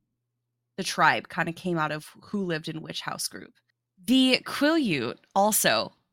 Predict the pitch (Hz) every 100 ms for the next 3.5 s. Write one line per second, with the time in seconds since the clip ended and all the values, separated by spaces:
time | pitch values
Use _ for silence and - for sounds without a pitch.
0 | _ - - 208 220 277 302 240 240 220
1 | 180 165 - 50 - - _ 190 185 175
2 | - - 202 208 240 - - 185 180 185
3 | 180 180 165 143 147